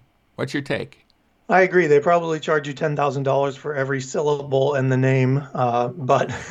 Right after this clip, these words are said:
Speaker 2: <laughs> in terms of premium vehicles, it's not that far out of line,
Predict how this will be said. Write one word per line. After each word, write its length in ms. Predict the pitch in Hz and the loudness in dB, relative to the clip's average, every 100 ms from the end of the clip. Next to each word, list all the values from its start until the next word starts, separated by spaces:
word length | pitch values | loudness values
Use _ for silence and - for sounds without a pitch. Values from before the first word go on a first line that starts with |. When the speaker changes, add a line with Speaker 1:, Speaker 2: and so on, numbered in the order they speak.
| - | -4
Speaker 2:
<laughs> 800 | 127 - 143 - - - - - | -4 -2 -4 -6 -20 -20 -16 -4
in 100 | 165 | 0
terms 240 | 175 214 | 2 4
of 120 | 190 185 | 4 2
premium 340 | 180 190 160 | 2 2 0
vehicles, 360 | 147 165 151 139 | -2 -4 -2 -2
it's 120 | 143 | 0
not 200 | 151 151 | -2 0
that 200 | 147 131 | 0 0
far 160 | 143 139 | 0 2
out 120 | 135 | 2
of 100 | 131 | 2
line, 500 | 131 139 147 147 | 0 -2 -4 -8